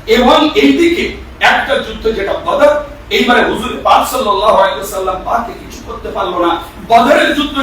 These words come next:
যখন হলো, এই যুদ্ধে যখন হযরতে ইমামে মাওলা মুশকিল কুশা পাক হাজির হলেন জুলফিকার নিয়ে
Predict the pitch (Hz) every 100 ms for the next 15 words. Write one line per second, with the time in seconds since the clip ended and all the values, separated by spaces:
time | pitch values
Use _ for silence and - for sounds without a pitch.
0 | 254 233 214 - 202 240 - - - 220
1 | 311 330 - - 277 311 - - - -
2 | - - 220 202 240 226 185 214 220 208
3 | 170 - - - 175 175 190 190 175 -
4 | - - 165 175 165 - - - - -
5 | 302 311 220 190 - - - 175 - -
6 | - 131 - - - - 208 190 175 175
7 | 226 - 294 302 302 -